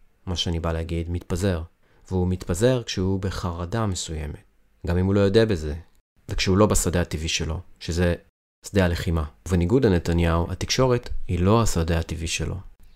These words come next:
בית שלוש נשלט על ידי התקשורת במפה של מדינה. במפה של ישראל, מזל קשת שולט על בית שלוש. קשת שולט על צדק שנמצא בבית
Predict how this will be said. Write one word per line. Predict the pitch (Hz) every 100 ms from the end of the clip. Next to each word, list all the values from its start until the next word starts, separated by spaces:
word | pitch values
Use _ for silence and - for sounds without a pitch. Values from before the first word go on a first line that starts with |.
| -
בית | 90 87 -
שלוש | 85 98 -
נשלט | 80 - 82 -
על |
ידי | 82 82
התקשורת | - - - 110 98 -
במפה | 80 80 80
של | 80 85
מדינה. | 82 82 80 87 - _ _ _ _ 92
במפה | 85 82 104
של | 110
ישראל, | 90 - 85 82
מזל | 82 85
קשת | 85 87 98 101
שולט | 82 82 -
על |
בית | 80 80 -
שלוש. | 80 80 82 - - _ - -
קשת | - 98
שולט | - 92 90
על | 85
צדק | - 101 95 90
שנמצא | 82 82 - 82
בבית | 82 80 80 85